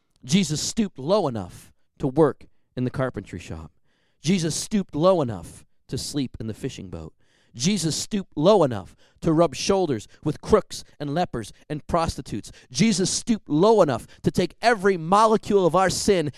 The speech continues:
and guzzle it into his body and die for it. Jesus stooped low enough to be on, to be put on that slab of death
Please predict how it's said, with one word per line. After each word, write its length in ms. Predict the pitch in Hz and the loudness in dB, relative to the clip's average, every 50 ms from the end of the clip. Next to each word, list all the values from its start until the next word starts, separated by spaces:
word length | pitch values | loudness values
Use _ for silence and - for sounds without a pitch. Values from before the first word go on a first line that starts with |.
| - - - | -10 -4 -2
and 200 | 185 175 170 147 | -2 -2 -2 -2
guzzle 360 | - 226 285 262 - 269 247 | 0 2 2 0 0 2 2
it 100 | 254 - | 0 2
into 280 | - 226 233 226 226 190 | 0 -4 -2 0 0 2
his 260 | - 254 277 208 - | 2 2 -2 -2 0
body 400 | - 226 220 226 226 214 202 175 - - - | 2 2 4 4 2 0 -2 -4 -6 -4 -2
and 180 | 233 233 214 | 0 0 2
die 240 | 170 294 277 330 359 | 2 4 4 4 4
for 320 | 294 - - 208 170 151 131 | 2 0 -4 -6 -6 -6 -6
it. 100 | 104 - 302 _ _ _ _ _ _ _ _ _ _ _ _ _ _ _ _ _ | -10 -14 -20 _ _ _ _ _ _ _ _ _ _ _ _ _ _ _ _ _
Jesus 400 | - - 170 226 233 151 175 165 | -4 0 0 0 0 0 -2 -4
stooped 380 | - - - - 247 226 - - | -6 -8 -4 -2 -2 -4 -2 -6
low 320 | 156 156 196 240 240 208 | -4 0 2 2 4 2
enough 200 | 185 160 143 - - - - - | 2 -2 -2 -4 -6 -14 -20 -4
to 100 | _ 175 | _ -2
be 160 | - - 180 185 | -2 0 0 0
on, 240 | 202 202 202 190 185 - _ | 0 0 -2 -4 -8 -12 _
to 100 | - 180 | -4 -2
be 140 | 156 170 160 | -2 -2 -4
put 160 | - - 220 | -2 -2 -2
on 160 | 196 180 175 | -2 -2 -2
that 180 | 165 151 143 - | -4 -6 -6 -8
slab 540 | - - - - 180 196 233 247 240 226 220 | -10 -12 -10 -8 -2 0 2 2 2 0 -2
of 160 | 202 147 117 | -6 -6 0
death 500 | - 196 202 165 123 - - _ - - | 0 0 2 0 -2 -10 -18 _ -20 -20